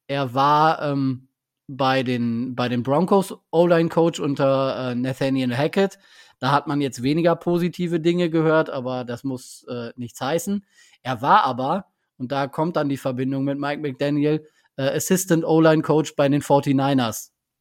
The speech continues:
äh, zwanzig einundzwanzig und war ebenso das Jahr davor bei den Packers, äh, Senior Analyst. Also der weiß schon, was er tut und, äh, er hat auch eine, eine Vergangenheit in Miami.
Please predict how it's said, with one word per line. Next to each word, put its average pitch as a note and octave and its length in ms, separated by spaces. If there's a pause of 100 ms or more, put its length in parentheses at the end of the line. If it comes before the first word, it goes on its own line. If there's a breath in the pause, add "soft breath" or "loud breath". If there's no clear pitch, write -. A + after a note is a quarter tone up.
(160)
äh, A2 280
zwanzig B2+ 500
einundzwanzig D3 960 (540 soft breath)
und C#3+ 280
war C#3 560 (280)
ebenso E3+ 680
das C#3 200
Jahr D3 160
davor D3+ 580 (180 loud breath)
bei C3 120
den C#3+ 160
Packers, D#3+ 520 (320)
äh, B2+ 260 (340)
Senior G#3 680
Analyst. C3+ 760 (120)
Also B2+ 300
der B2+ 260
weiß D3 240
schon, E3 260
was D#3 220
er D#3 160
tut E3+ 340
und, C#3 380
äh, B2+ 300 (440 soft breath)
er C3+ 120
hat D3+ 180
auch D#3 240
eine, B2+ 360 (100)
eine C#3+ 80
Vergangenheit D3 560
in C3 120
Miami. G#3 680